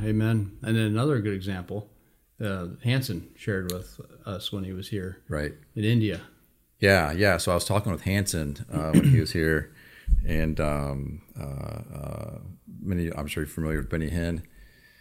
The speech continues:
Speaker 2: but, uh, Benny Hinn went over to India with lots and lots of, uh, uh, folks of a support team that he went over there,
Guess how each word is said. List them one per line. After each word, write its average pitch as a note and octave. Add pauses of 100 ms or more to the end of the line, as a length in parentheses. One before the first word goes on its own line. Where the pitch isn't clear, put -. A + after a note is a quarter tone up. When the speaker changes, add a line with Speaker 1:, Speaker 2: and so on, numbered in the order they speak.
(280)
Speaker 2:
but, -
uh, D2
Benny F2+
Hinn F#2
went D#2+
over D2+
to D#2
India D2+
with D2
lots F#2+
and D#2+
lots D#2+
of, C#2+
uh, C2+ (220)
uh, C#2+
folks D#2+
of B1+
a C2
support F2+
team E2
that D#2
he D#2
went D#2+
over D2+
there, D#2